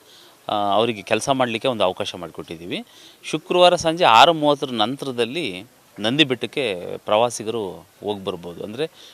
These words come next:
ಶುಕ್ರವಾರ ನೈಟ್ ಇರ್ಬೋದು, ಶನಿವಾರ ಇರ್ಬೋದು, ಭಾನುವಾರ ಇರ್ಬೋದು, ಅಲ್ಲಿ ತನಕನೂ ಕೂಡ ಅವರು ಇರ್ಬೋದು.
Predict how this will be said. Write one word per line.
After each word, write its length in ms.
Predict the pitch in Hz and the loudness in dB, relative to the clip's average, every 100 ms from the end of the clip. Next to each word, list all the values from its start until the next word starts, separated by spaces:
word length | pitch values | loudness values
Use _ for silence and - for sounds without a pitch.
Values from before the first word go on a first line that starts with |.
| _ | _
ಶುಕ್ರವಾರ 500 | - 107 123 120 113 | -16 -12 -2 0 0
ನೈಟ್ 360 | 101 98 117 113 | -4 -6 -8 -8
ಇರ್ಬೋದು, 460 | 104 98 104 143 - | -8 -6 -6 -6 -10
ಶನಿವಾರ 420 | - 104 113 120 | -8 -6 -4 -2
ಇರ್ಬೋದು, 480 | 110 98 95 98 147 | -2 -6 -10 -10 -10
ಭಾನುವಾರ 460 | 117 95 107 101 90 | -6 -2 2 2 0
ಇರ್ಬೋದು, 540 | 82 82 - - 233 _ - - - | -6 -14 -14 -12 -12 _ -20 -8 0
ಅಲ್ಲಿ 160 | 127 156 | 0 2
ತನಕನೂ 420 | 151 131 127 113 | -2 -2 -6 -6
ಕೂಡ 200 | 135 160 92 101 _ _ _ | -6 -6 -6 -12 _ _ _
ಅವರು 220 | 107 104 104 | -4 -2 -2
ಇರ್ಬೋದು. 540 | 107 120 101 95 | 0 2 0 0